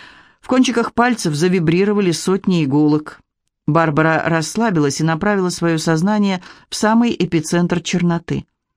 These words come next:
Туда, где не было ни звуков, ни ощущений, одна лишь желанная пустота и неопределенность. «Неопределенность — это миллионы вариантов», — говорил Будда. «Выбирай любой». Гравитация исчезла,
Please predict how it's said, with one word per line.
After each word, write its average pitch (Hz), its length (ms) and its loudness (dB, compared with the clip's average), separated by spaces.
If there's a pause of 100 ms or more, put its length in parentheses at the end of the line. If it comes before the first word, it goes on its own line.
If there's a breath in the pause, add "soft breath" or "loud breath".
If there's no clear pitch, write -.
(280)
Туда, 185 320 2
где 170 200 0
не 175 120 0
было 160 180 0
ни 160 160 2
звуков, 180 460 -2
ни 143 120 0
ощущений, 180 760 0 (360 soft breath)
одна 147 420 2
лишь 233 360 -2 (220)
желанная 131 540 0
пустота 156 680 -4 (280 soft breath)
и 143 100 0
неопределенность. 139 920 0 (1040)
«Неопределенность — 156 920 0 (180 soft breath)
это 151 220 0
миллионы 170 400 2
вариантов», — 175 480 0
говорил 139 340 0
Будда. 127 440 -2 (200 soft breath)
«Выбирай 143 520 0
любой». 147 500 -2 (920)
Гравитация 208 680 0
исчезла, 220 580 -2